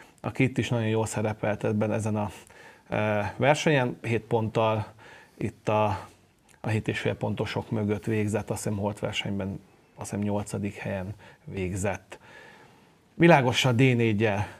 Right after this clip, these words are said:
nyitott, ö, Richard, huszár F hat következett, amire C négyel folytatta Világos, G hat,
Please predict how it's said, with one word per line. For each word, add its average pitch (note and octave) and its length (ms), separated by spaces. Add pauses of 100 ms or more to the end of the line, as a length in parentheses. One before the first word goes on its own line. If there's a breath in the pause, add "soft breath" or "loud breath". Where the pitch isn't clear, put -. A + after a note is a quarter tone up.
(180 loud breath)
nyitott, A2 500
ö, G#2 160 (300 loud breath)
Richard, C#3 520 (680 loud breath)
huszár G2+ 460
F - 80
hat - 180
következett, A2 1000 (560 loud breath)
amire G#2+ 360
C - 120
négyel G2 680
folytatta - 580
Világos, A#2 720 (460 soft breath)
G A2 300
hat, E3+ 340